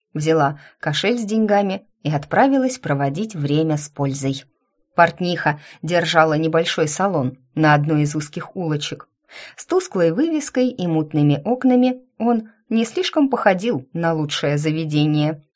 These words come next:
Мне даже подумалось, что скупердяй Чарльз специально выбрал кого подешевле. Но едва открыла дверь и зашла внутрь, как потеряла дар речи.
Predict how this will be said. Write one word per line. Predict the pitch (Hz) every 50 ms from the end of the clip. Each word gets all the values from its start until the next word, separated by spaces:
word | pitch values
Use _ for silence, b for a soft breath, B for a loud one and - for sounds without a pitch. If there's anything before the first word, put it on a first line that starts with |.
| _ -
Мне | - 175 165 165 165
даже | 156 160 147 160 151
подумалось, | 151 156 156 180 214 208 180 160 143 147 147 -
что | - - - 151 147 B B B B
скупердяй | - - - 175 151 - 165 165 165 151 143 139 139
Чарльз | 139 - - 233 240 202 156 147 - - _ _ -
специально | - - - - 160 - - 165 147 151 156 160 147
выбрал | 151 196 214 185 165 156 151 151
кого | 151 - 147 151 151 147
подешевле. | 147 151 147 156 180 - - - 143 139 139 131 123 131 - _ _ _ _ _ _ _ _ _ _ _ _ _ _ _ _ _ _ -
Но | 165 175 180 202
едва | 214 - 208 214 214 196 180 190 208 208 175 -
открыла | - - 156 151 - - - 185 208 190 160 151
дверь | 147 143 143 143 147 196 233 233 - - _ _ _ -
и | - 151
зашла | 147 151 147 147 - 165 160 147
внутрь, | 147 147 160 170 214 240 220 - - - 147 B B B B B B B
как | B 226 247 240 - -
потеряла | - 208 220 - 226 240 233 226 240 277 277 269 254 262 262
дар | 220 165 147 147 160 160
речи. | 151 151 147 143 143 - - - - - _